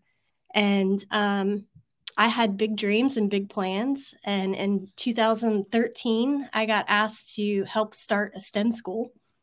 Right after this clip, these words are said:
This is three years a-, after I had gone in. And at that time, stem was just emerging. And <laughs> I remember in the interview, they're like, "Well, what does stem mean to you?" And I'm like, "Oh, science, technology, engineering, and mathematics." <laughs>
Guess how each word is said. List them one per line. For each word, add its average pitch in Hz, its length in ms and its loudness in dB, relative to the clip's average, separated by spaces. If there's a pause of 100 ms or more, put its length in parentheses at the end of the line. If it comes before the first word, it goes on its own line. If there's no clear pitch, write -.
(460)
This 202 140 -2
is 220 140 -2
three 226 200 4
years 202 220 2
a-, 202 180 0
after 202 240 2
I 196 60 2
had 196 160 -2
gone 196 240 -2
in. 196 340 0 (640)
And 220 320 4
at 226 120 4
that 214 200 4
time, 226 560 4
stem 233 400 4
was 214 140 0
just 208 260 -4
emerging. 196 680 -4 (180)
And 196 360 -2 (400)
<laughs> - 400 -14
I 233 80 2
remember 240 260 2
in 208 60 2
the 180 100 -2
interview, 208 420 2
they're 196 140 -4
like, 196 240 -2 (480)
"Well, 226 80 0
what 349 80 2
does 359 160 -2
stem 262 260 2
mean 233 220 4
to 202 100 -8
you?" 214 220 0
And 175 100 -2
I'm 180 100 -4
like, 175 200 -6
"Oh, - 260 -12
science, 180 500 -8
technology, 202 680 -2
engineering, 208 520 0
and 196 120 0
mathematics." 214 760 2 (520)
<laughs> 165 80 6